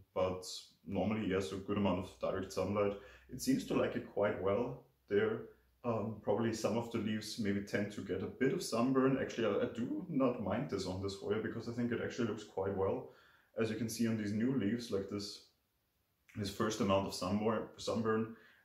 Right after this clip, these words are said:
actually makes it stand out a bit more, I would say. So definitely not something that I mind on mine. Um, watering wise, I do tend to have it rather on the dry side. Um, that's something still I'm not quite sure with this Hoyas actually.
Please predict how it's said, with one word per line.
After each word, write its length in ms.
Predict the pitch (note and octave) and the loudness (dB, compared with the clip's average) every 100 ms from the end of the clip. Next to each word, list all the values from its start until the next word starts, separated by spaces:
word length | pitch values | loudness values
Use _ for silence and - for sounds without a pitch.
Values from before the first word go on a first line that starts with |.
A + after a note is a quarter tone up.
| C3 | -4
actually 260 | B2+ F3+ | -2 0
makes 200 | C#3+ C#3+ | 0 0
it 200 | D3 C3 - - | -2 -2 -6 -12
stand 400 | - - A2+ A#2 | -14 -2 2 2
out 260 | A#2 G2 A#2+ | 4 4 4
a 40 | |
bit 200 | G2+ G2+ | 0 0
more, 220 | F2+ F2+ A#2+ | 0 0 0
I 60 | |
would 180 | F#2 F#2+ | 0 -2
say. 240 | - G2 | -4 -4
So 400 | G2+ - G#2 G2+ - - | -4 -2 -4 -4 -8 -4
definitely 420 | G2+ A#2+ G2+ G#2 | -2 0 -2 -2
not 220 | G#2 F#2+ - | 0 0 0
something 320 | F#2+ F#2 G2 | -4 -4 -2
that 120 | F#2 | -2
I 80 | E2+ | -2
mind 320 | E2+ E2 F2+ | -4 -6 -8
on 200 | F2 D#2 | -8 -8
mine. 320 | D2+ F2+ G#2+ A#2 - _ _ _ _ _ | -6 -4 -4 -6 -14 _ _ _ _ _
Um, 460 | A#2+ B2 B2 A#2+ G2+ | 2 4 4 2 0
watering 680 | G2+ - - D3 C#3 C3 B2+ | 4 4 4 4 4 4 6
wise, 440 | A2 A2+ A2+ - | 6 6 6 0
I 80 | A2+ | -4
do 360 | G2+ G2+ A#2 | -4 -2 -2
tend 360 | C3 - A2 A2 - | 0 0 0 0 -4
to 220 | G#2+ A2 | -4 0
have 140 | A2+ | 0
it 120 | G2+ F#2+ | 2 2
rather 160 | F#2+ | 2
on 240 | G2 F#2 F2+ | 2 -2 -6
the 80 | - | -4
dry 300 | E2 F2+ A2 | 0 2 2
side. 420 | - A#2 A2+ G2+ - - - - | 2 2 2 0 -8 -18 -20 -6
Um, 420 | G#2 G#2 G2+ F#2+ F#2+ _ _ _ - | -2 0 0 -4 -8 _ _ _ -8
that's 180 | F2+ A#2+ | 2 4
something 300 | - C3+ D3 | 4 4 4
still 220 | C3 B2+ | 2 2
I'm 120 | A#2 A2 | 2 4
not 220 | G2 - | 2 0
quite 420 | - F2+ A#2+ A2+ | -4 0 0 0
sure 200 | - A#2 | 2 2
with 200 | A#2 A2+ | 2 0
this 160 | A2 - | -6 -6
Hoyas 380 | F#2+ G#2 A#2 G2+ | -2 0 2 0
actually. 360 | G2 - G#2 | -2 -4 -4